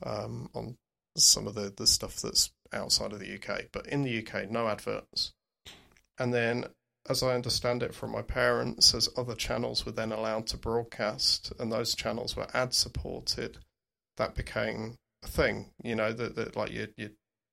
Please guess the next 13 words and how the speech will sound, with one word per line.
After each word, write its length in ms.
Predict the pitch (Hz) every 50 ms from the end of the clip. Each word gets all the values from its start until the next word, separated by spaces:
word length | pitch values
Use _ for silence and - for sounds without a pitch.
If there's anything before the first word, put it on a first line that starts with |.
| _ _ _ _ -
Channel 280 | - 107 101 107 101
three, 300 | 104 - - 107 110 113 110
Channel 320 | - - 104 104 107 107
four, 460 | - - 113 110 110 107 107 110 113 - _ _ _ _ _ _ _ _ - -
and 140 | 117 107 107
all 120 | 107 110
the 80 | 113 110
rest 300 | 107 104 104 - - 120
of 100 | 117 117
it, 160 | 107 - -
they, 140 | 110 107 107
they 180 | - 113 107 104
had 320 | 104 110 107 107 -